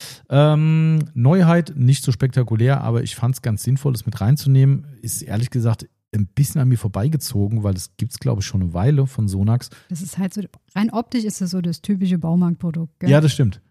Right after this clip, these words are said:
Speaker 1: Richtig. Äh, wir haben, äh, für den Sommer den Klarsicht-Konzentrat eins zu hundert.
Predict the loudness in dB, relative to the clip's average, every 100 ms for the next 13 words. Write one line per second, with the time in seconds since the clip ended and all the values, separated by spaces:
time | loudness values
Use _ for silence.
0 | _ 0 2 -2 0 2 4 4 2 2
1 | 0 0 0 2 0 -4 -4 -2 0 2
2 | 2 4 2 -2 -2 0 2 2 0 -2
3 | -8 -6 0 2 0 -2 -2 -4 0 0
4 | 2 0 4 4 2 0